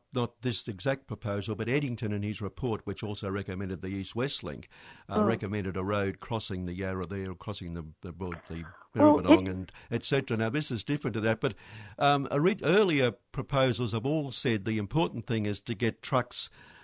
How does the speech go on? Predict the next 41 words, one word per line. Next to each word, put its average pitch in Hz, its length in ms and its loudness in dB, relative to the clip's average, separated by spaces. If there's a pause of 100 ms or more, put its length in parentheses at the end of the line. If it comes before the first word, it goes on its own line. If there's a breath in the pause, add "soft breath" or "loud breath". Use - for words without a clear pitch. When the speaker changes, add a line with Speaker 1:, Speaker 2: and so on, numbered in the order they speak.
(180 soft breath)
Speaker 1:
uh, 98 180 -2
to 131 120 -2
the 104 120 0
port, 117 600 2
and, 110 500 0 (180)
and 110 300 0 (160)
a - 40 -12
lot 127 200 2
of 113 80 -2
people 101 260 -4
say, 104 200 0
of 98 120 -4
course, 107 240 -2
you 101 60 -2
need 98 240 -2
more, 101 180 0 (220)
more 104 240 2
rail 131 360 2
to 104 120 -8
the 87 80 -6
port, - 420 -8
but 113 160 -2 (300 loud breath)
this 156 180 2
doesn't 135 280 2
Speaker 2:
Yeah. 214 60 6
Speaker 1:
seem 120 200 0
to 104 100 0
address 107 320 -2
too 117 200 -2
much 110 200 -4
of 107 60 -2
that 104 140 -2
at 101 80 -2
all. 135 240 -6 (560 loud breath)
Speaker 2:
Well, 233 280 12
the 254 140 8
Port 349 280 10
Rail 220 340 12
Shuttle, 208 500 4 (200)
it, 196 300 -2
w-, 214 180 6